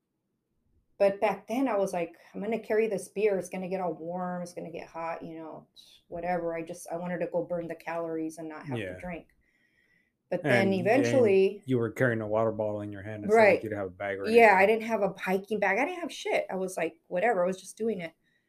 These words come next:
Speaker 1: And then after a while, I got my hiking bag, and I started to carry one beer. Uh, I would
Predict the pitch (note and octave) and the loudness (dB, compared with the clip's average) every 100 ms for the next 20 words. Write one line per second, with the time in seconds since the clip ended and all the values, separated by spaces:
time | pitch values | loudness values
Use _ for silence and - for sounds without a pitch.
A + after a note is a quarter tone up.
0 | _ _ _ - _ _ _ F#3+ G3 F#3 | _ _ _ -20 _ _ _ 2 4 4
1 | F#3 F#3 F#3 F#3 G3 F3+ F3+ F3 - F#3 | 2 0 0 4 6 6 2 -2 -2 -2
2 | - F#3+ F3 G3+ B3+ B3+ A#3+ G3 F3 E3+ | 0 2 4 6 8 8 8 4 0 -2
3 | E3+ F#3 G#3 A#3 A3 G3+ G3 F#3+ E3+ E3 | -4 -2 -2 -2 -2 0 0 -2 -4 -6
4 | - F3+ F3 F3+ - - F3+ E3 E3 - | -4 -4 -2 -4 -10 -10 -6 -6 -6 -4
5 | F3+ F3 E3+ E3+ F3 G#3+ C4+ - _ _ | 0 0 0 -4 -6 -2 -2 -4 _ _
6 | _ _ _ _ _ _ _ _ _ _ | _ _ _ _ _ _ _ _ _ _
7 | _ _ _ - E3+ E3 E3 - F3 E3+ | _ _ _ -12 -8 -6 -4 -4 -4 -4
8 | E3+ | -4